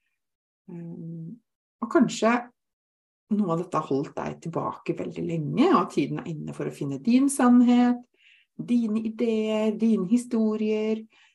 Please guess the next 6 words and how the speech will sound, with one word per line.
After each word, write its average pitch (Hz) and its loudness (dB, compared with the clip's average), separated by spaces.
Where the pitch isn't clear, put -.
ehm, 185 -14
og 226 -10
skape - -10
ditt - -4
rom, 175 0
liksom. 269 0